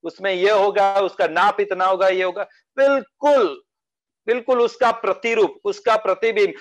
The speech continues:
उसकी mirror image यहां पर है। अ, नौवां अध्याय निकाले, इब्रानी नौ और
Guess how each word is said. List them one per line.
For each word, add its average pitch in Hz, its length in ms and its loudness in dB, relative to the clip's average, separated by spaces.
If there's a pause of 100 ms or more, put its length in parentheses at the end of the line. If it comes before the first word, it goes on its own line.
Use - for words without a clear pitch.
(140)
उसकी 196 400 -6
mirror 226 400 2
image 196 420 -2
यहां 170 320 -2
पर 147 260 -4
है। 113 60 -14 (680)
अ, 165 340 0
नौवां 220 440 2
अध्याय 180 340 0
निकाले, 156 320 -2
इब्रानी 165 380 -4
नौ 156 360 -8 (480)
और 165 400 0